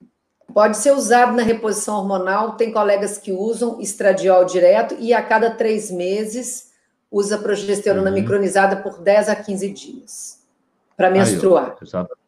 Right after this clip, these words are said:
Speaker 2: É, o que você pode falar pro seu médico é o seguinte: se já, se você fizer já uma reposição hormonal,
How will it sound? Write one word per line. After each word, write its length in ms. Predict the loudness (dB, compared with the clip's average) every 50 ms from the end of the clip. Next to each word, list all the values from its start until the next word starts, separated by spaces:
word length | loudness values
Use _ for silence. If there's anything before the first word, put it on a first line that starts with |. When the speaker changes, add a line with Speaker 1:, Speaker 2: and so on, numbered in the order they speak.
| _ _ _ _ _ _ _ _ _ _ _ _ _ _ _ _ _ _ _ _ _ _ _ 0
Speaker 2:
É, 80 | 2
o 60 | 2 2
que 60 | 2
você 80 | 2 2
pode 260 | 4 4 4 4 6
falar 280 | 4 4 4 4 4 2
pro 100 | 0 -4
seu 200 | -4 -4 -2 0
médico 420 | 0 2 2 0 0 -2 -4 -6 -6
é 40 | -6
o 40 |
seguinte: 500 | -6 -6 -10 -8 -8 -8 -8 -10 -14 -20 -14
se 140 | -12 -10 -10
já, 140 | -8 -10
se 80 | -12 -12
você 180 | -12 -12 -10 -6
fizer 320 | -4 -2 2 4 4 4
já 100 | 4 4
uma 100 | 2 2
reposição 460 | 2 0 0 0 -2 -2 0 -2 -2 -2
hormonal, 560 | 0 0 0 -2 -2 -2 -2 -4 -6 -8